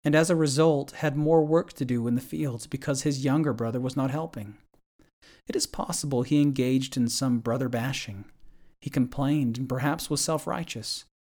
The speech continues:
Now he was being asked to join a party for the lost brother, who had made his life difficult. He is making a responsible request,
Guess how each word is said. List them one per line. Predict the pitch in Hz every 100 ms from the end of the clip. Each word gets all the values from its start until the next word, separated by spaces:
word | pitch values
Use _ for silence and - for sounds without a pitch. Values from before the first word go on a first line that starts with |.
| _ _ _ _ -
Now | 170 214
he | 180
was | 175 139
being | 147 156 151
asked | 143 156 -
to | -
join | 135 143 160
a |
party | 151 - 170 147 117
for | -
the | 123
lost | 123 135 123 -
brother, | - 131 120 101 - _ _ -
who | 147
had | 143
made | 143 151
his | 143 139
life | 135 131 131
difficult. | 143 131 131 - 110 - - _ _ _ _ _ _ -
He | 180 214
is | 135
making | 131 127 127 147
a | 139
responsible | 131 - 143 135 - 147
request, | 147 139 165 147 - -